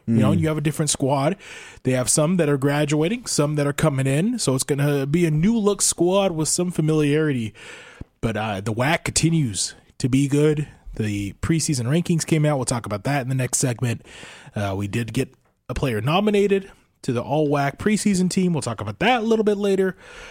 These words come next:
Speaker 1: But, uh, it is a new year, a new chapter here. It's a regular off season, which we talk, we will talk about with Julie. Not having that covid year. Hopefully that's in the, in the past. We don't have to bring that up anymore and just have a regular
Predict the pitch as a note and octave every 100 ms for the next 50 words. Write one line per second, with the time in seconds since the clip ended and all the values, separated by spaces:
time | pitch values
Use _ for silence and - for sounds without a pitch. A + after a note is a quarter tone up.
0 | - _ - B2+ A#2+ A2 G#2 B2 D3+ C#3+
1 | C#3+ C3+ B2 - - B2 D#3+ G3+ F3+ F3
2 | F3+ F#3+ D3+ E3+ - F3+ E3 - E3 C#3+
3 | D3 E3 D#3 A#2 G#2+ D#3 D#3 D3+ C#3 C#3+
4 | - C#3 D3+ C3 - G#2 C3 A#2 A2 B2+
5 | A#2+ A#2 A#2+ - A#2+ A2+ - - - -
6 | - B2 - D#3 E3+ E3+ E3 - - A#2
7 | C3 B2+ D3+ D#3+ D#3 C#3+ - E3+ D#3+ D#3+
8 | C#3 C#3 D#3 D#3 D3+ - - F#2+ A#2 G#2+
9 | A#2 A2 A2 G#2+ _ - - _ _ _
10 | _ _ A2+ A#2 G2+ - D#3 D3+ - B2
11 | A#2+ A2 G2 A#2 C3+ B2 A#2+ A#2 B2 C3+
12 | C3 C3 B2+ C3 A2 A#2 G#2+ F#2+ G#2+ A#2
13 | A2+ A#2 G#2+